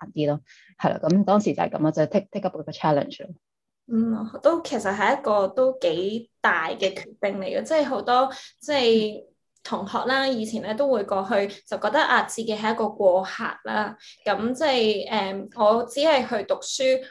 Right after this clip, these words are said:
Speaker 2: 我完成咗呢一個讀書嘅任務之後咧，我都會係返返去，誒，香港啊，或者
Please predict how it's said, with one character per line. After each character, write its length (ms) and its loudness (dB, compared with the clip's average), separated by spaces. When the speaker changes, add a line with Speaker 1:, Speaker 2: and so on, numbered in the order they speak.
Speaker 2:
我 80 2
完 240 2
成 300 -8
咗 180 -2
呢 60 2
一 120 8
個 140 0
讀 120 -4
書 180 -8
嘅 180 4
任 160 0
務 180 -2
之 160 -6
後 140 -4
咧， 100 0
我 100 -4
都 140 -4
會 240 2
係 220 -6
返 240 -6
返 260 0
去， 80 -4
誒， 320 -4
香 260 0
港 200 0
啊， 120 2
或 80 2
者 160 -2